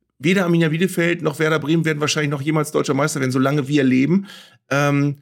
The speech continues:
die Spieler sind, wir haben auch im Laufe der Zeit Spieler erlebt, die Arschlöcher waren und die, die unsere, unser Trikot getragen haben. Wir haben auch manchmal Spieler erlebt, wo wir furchtbar fanden, wie schlecht die Stimmung unter den eigenen Fans war und dass das auch nicht immer die Vollgranaten sind.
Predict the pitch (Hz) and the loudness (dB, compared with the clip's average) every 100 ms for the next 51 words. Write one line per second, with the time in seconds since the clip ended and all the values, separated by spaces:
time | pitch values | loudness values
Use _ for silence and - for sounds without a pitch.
0 | _ 135 - 190 196 160 175 175 139 156 | _ -6 -2 0 2 2 0 -2 -2 0
1 | 165 190 170 165 156 185 180 160 165 175 | 0 0 0 0 0 2 0 0 -2 -2
2 | - 180 175 165 170 160 143 156 135 127 | -4 0 2 2 0 -2 -2 -2 -2 -2
3 | 120 120 123 127 123 135 131 151 147 131 | -2 -2 -2 -6 -8 -4 -2 0 0 0
4 | - 151 143 156 151 120 113 117 113 117 | 0 0 0 -2 -2 -4 -2 -2 -2 -2
5 | 120 143 175 - - _ 131 165 160 151 | -2 -2 -4 -14 -20 _ -2 -2 -2 -2
6 | 165 170 165 - 180 156 156 170 156 156 | -2 0 -2 0 0 2 0 -2 0 2
7 | 156 - - 196 196 175 - 156 143 156 | 0 -4 -2 0 0 -2 -2 -2 -2 -4
8 | 151 151 175 170 156 - 185 180 143 147 | -4 -4 -4 -4 -6 0 2 2 0 -2
9 | 151 143 143 147 135 135 170 180 123 123 | -2 0 -2 -4 -4 -2 0 0 -2 0
10 | 156 143 147 147 139 - 151 143 120 151 | -2 -4 -4 -4 -4 -2 -2 -2 0 0
11 | 131 156 175 175 117 110 117 117 117 156 | 0 0 0 0 -2 -2 -4 -4 -2 -2